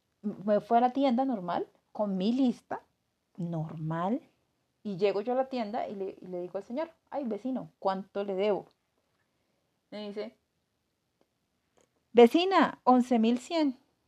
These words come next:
<laughs> Yo lo miré y le dije, "Vecino, pero ayer me cobró once mil cien, hoy también once mil cien, pero yo llevo ma-, más cosas". "Sí, vea, lleva esto, esto, esto", repasamos la cuenta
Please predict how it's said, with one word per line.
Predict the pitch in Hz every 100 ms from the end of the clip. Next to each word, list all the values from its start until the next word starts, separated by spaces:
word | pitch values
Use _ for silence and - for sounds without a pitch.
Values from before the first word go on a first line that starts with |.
| _ _ _ _ _ _ _ _ _
<laughs> | 233 -
Yo | 240 247
lo | 220
miré | 220 214 175
y |
le | 170
dije, | 170 160 - - _ _ _ _
"Vecino, | 202 233 302 415
pero | 214 175
ayer | 170 214 247 - _ _ _
me | - 240
cobró | 196 175
once | 208 214 214
mil | 247 -
cien, | 302
hoy | 247
también | 247 277 294
once | 311
mil | 233 233
cien, | 277 -
pero | 320
yo | 220 202
llevo | 196 226 240
ma-, | 233 240 196 - -
más | 202 -
cosas". | - 311 - 139 - _ _ _ _ _ _ _ _ _ _
"Sí, | 339 415
vea, | 302 233 175
lleva | 190 226 233
esto, | 254 262 - 240
esto, | 254 -
esto", | 240 247 285
repasamos | 269 214 190 - 196 233
la | 240
cuenta | 269 294 -